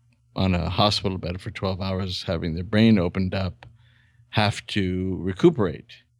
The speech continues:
And sometimes, in, at least in my case, it took a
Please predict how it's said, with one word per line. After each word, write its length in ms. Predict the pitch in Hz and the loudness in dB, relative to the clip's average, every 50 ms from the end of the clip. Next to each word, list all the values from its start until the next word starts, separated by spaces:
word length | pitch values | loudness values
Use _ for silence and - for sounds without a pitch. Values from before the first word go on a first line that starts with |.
| _ _ _ _ _ _ _ _ - | _ _ _ _ _ _ _ _ -4
And 560 | 98 95 95 95 92 92 92 95 87 85 95 - _ _ _ _ | -2 0 0 0 0 0 0 0 -2 -2 -6 -8 _ _ _ _
sometimes, 680 | - - 95 92 - - 90 90 95 95 98 92 - - | -2 -2 0 0 0 -2 -2 0 0 -2 -2 -4 -4 -4
in, 160 | 90 78 - - _ - - | -4 -6 -6 -8 _ -14 -10
at 60 | 90 | -8
least 200 | 90 95 92 - | -6 -6 -6 -4
in 60 | 92 | -2
my 160 | 95 98 107 | 0 0 0
case, 460 | 107 101 104 92 98 92 - - - - | 0 0 -2 -2 -2 -2 -4 -8 -12 -12
it 40 | - | -10
took 160 | 95 - - | -10 -8 -6
a 40 | 71 | -4